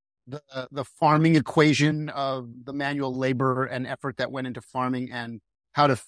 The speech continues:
feed the world. And we can debate on both sides of the equation, both good and bad there, right? The question, is this fundamentally different than anything else on the pathway of humanity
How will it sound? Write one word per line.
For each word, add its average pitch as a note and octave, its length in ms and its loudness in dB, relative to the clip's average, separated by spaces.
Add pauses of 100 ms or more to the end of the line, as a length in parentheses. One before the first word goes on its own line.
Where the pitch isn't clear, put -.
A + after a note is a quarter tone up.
(120)
feed D3+ 240 -6
the B2+ 80 -2
world. C3 420 2
And C3+ 220 -4
we C3+ 160 -8
can C#3+ 160 -10
debate C3+ 420 -4 (380)
on B3+ 140 2
both G#3 200 6
sides F#3+ 300 4
of D#3+ 80 -2
the D3 60 6
equation, D3 520 2 (520)
both E3+ 220 4
good E3 200 4
and B2+ 180 -6
bad B2 320 0
there, B2 260 -4
right? C3+ 360 -4
The D#3 180 -14
question, G3 420 0
is E3+ 220 0
this A#3 240 4
fundamentally F#3 720 2
different D#3+ 340 2
than D3+ 160 2 (100)
anything F#3 680 0
else D3 380 -6 (340)
on D3 220 4
the C3+ 60 2
pathway D3+ 640 0
of C3+ 120 -2
humanity C3 720 -2